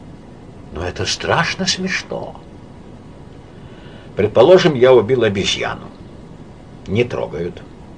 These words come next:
Предположим, что эта обезьяна особенно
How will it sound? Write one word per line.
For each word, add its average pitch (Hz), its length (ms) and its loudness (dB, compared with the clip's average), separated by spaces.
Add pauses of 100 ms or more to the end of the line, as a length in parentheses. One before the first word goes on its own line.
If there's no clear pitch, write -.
(400)
Предположим, 156 560 8
что 156 140 4
эта 147 160 10
обезьяна 135 800 4 (240)
особенно 147 720 6